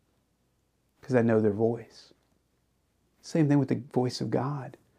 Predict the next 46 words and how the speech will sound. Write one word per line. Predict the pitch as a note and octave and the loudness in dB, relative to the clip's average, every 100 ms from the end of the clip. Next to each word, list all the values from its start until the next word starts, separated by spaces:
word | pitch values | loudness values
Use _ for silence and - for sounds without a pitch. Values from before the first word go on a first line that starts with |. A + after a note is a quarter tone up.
| _ - | _ -2
I've | - | 8
had | D#3+ D3 | 10 12
to | |
learn | C3+ C#3 D#3+ F#3 E3+ | 12 12 12 12 10
to | - | 8
discern | C3 B2 - F3 F#3 D#3+ | 8 6 6 8 10 10
the | C3 | 10
voice | B2 C#3 C3+ | 12 10 10
of | B2+ | 6
God | B2 D#3 E3+ | 8 10 8
so | D#3 | 8
that | D3 | 6
when | C#3+ | 8
I | C3 | 6
pray | B2+ - F3+ | 4 10 10
over | F#3 C#3+ | 12 10
difficult | C3 D#3 D3+ D3 C#3 | 10 10 10 4 2
decisions, | B2 - F3+ F3+ D3+ B2 - - - - | 0 6 8 12 12 10 6 -16 -20 0
I | C#3 | 6
can | D3 D3 | 8 8
pray | - F3+ F#3 E3+ D#3 - - - | 12 12 12 10 8 -6 -14 6
and | D3 | 8
understand | E3+ F3 E3 - F3 F3+ | 10 12 10 10 8 10
that | D3 | 10
there's | E3 F3 | 10 10
a | D3+ | 10
lot | C3+ D#3+ F3 | 10 12 12
of | |
voices | C#3+ E3+ F3 D3+ C3+ | 10 8 8 6 6
in | C3+ | 8
my | A#2+ | 8
life, | A#2+ C#3 E3+ C#3 - | 8 8 8 8 4
but | C3+ | 4
I | C3 | 6
want | F3 D#3+ | 8 6
to | C3+ | 6
hear | B2 D3 | 4 6
that | C3+ C3 C3 | 6 6 4
one | C3+ C3 B2 A2+ A2 _ _ _ - | 4 4 4 0 -2 _ _ _ -12
voice, | C#3+ B2+ B2+ B2 - | 0 2 2 0 2
like | B2 B2 | 2 6
Moses | B2 C3 C3 C3+ A#2+ - | 8 10 8 6 0 0
when | B2 | 0
he | A#2+ | 2
was | B2 | 4
up | C3 B2+ | 6 6